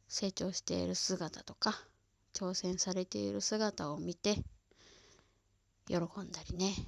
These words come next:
感動して泣いたりね、ほんとね、あの、たくさんの感情を、えー、いただいています。うん、楽しい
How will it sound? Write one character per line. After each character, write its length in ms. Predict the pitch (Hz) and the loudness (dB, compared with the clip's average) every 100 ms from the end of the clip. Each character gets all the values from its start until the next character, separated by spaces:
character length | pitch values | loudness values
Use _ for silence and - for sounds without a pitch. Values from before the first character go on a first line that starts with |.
| - - - _ | -8 -10 -16 _
感 200 | - 180 | -6 -4
動 160 | 180 180 | -2 -2
し 80 | - | -2
て 120 | 180 | -2
泣 160 | 185 180 | -4 0
い 40 | |
た 160 | - 185 | 2 2
り 120 | 185 | 2
ね、 180 | 196 - _ - - - - - _ _ _ _ - | -4 -6 _ -20 -20 -20 -20 -20 _ _ _ _ -4
ほ 140 | 214 | -2
ん 60 | 220 | 0
と 140 | 220 | 0
ね、 380 | 202 196 180 175 _ _ _ - | 0 0 -2 -10 _ _ _ -12
あ 160 | 160 | -10
の、 460 | 147 143 160 180 180 | -10 -12 -14 -16 -14
た 100 | - | -8
く 80 | - | 2
さ 160 | - 262 | 4 6
ん 40 | |
の 80 | 208 | 4
感 320 | - 170 170 | 0 -2 -2
情 140 | 185 170 | -2 0
を、 520 | 156 170 214 190 - - - - - - _ _ _ _ - | 2 6 6 4 -2 -14 -20 -20 -20 -20 _ _ _ _ -18
え 40 | |
ー、 280 | - - - | -16 -14 -2
い 40 | |
た 120 | - | 0
だ 120 | - - | 0 -4
い 80 | |
て 120 | - 127 | -8 -8
い 80 | |
ま 160 | 165 - | -8 -4
す。 240 | - - - - _ _ _ _ _ _ _ _ _ _ _ - - _ _ _ - | -2 -2 -10 -20 _ _ _ _ _ _ _ _ _ _ _ -20 -20 _ _ _ -10
う 40 | 170 | -6
ん、 680 | 160 147 - - - 180 185 | -6 -8 -14 -16 -4 -2 0
楽 100 | 180 | 2
し 720 | - 170 170 160 170 170 | 2 2 -2 -2 -4 -6
い 140 | 165 | -8